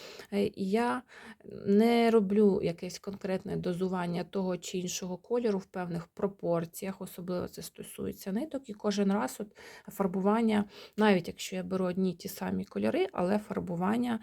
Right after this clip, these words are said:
виходить у мене кожного разу різне. Е, і так буде, навіть якщо одна вишивальниця замовить, наприклад,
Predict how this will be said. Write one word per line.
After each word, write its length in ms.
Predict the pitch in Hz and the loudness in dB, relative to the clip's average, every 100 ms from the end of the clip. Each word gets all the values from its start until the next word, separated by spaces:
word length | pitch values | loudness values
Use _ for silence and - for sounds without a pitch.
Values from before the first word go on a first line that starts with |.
| - - - | -8 -20 -12
виходить 460 | 170 190 196 196 | -6 -2 0 0
у 40 | 180 | 0
мене 200 | 185 185 | 0 0
кожного 480 | - 190 185 185 175 | -2 0 0 -2 -2
разу 580 | 180 180 185 175 - - | 0 0 0 0 -2 0
різне. 520 | 190 170 160 - - - - - - - - - | 2 2 0 -6 -8 -14 -16 -14 -14 -14 -16 -6
Е, 180 | 196 196 | 0 2
і 100 | 226 | 0
так 240 | 220 240 196 | 0 0 2
буде, 320 | 196 254 277 | 2 2 4
навіть 460 | 226 214 226 208 - | 4 4 4 0 -2
якщо 440 | 185 196 - 196 | -4 -2 -4 -4
одна 340 | - 180 196 202 | -2 -2 2 2
вишивальниця 920 | 190 - 202 190 220 320 311 - 202 | 2 -2 -2 0 0 -2 -2 0 2
замовить, 760 | 190 202 208 202 196 196 - - - - - | 4 6 8 6 2 -2 -8 -20 -20 -20 -6
наприклад, 460 | 202 202 208 202 190 | -2 2 2 4 0